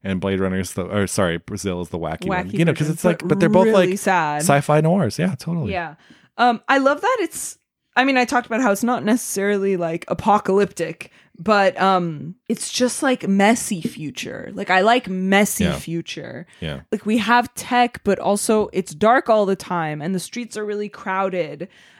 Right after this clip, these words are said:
Speaker 2: Uh, in a way, like, it reminds me of Star Wars in that way where it's very tactile. Like, it's just
Speaker 1: Yes.
Speaker 2: like, crowded and earth tones, even though it's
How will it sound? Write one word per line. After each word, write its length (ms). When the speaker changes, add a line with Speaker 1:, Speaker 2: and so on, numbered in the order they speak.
Speaker 2:
Uh, 460
in 140
a 60
way, 220
like, 200
it 140
reminds 280
me 60
of 80
Star 260
Wars 220
in 80
that 160
way 160
where 100
it's 160
very 400
tactile. 760
Like, 180
it's 120
just 340
Speaker 1:
Yes. 420
Speaker 2:
like, 300
crowded 840
and 300
earth 320
tones, 560
even 340
though 160
it's 220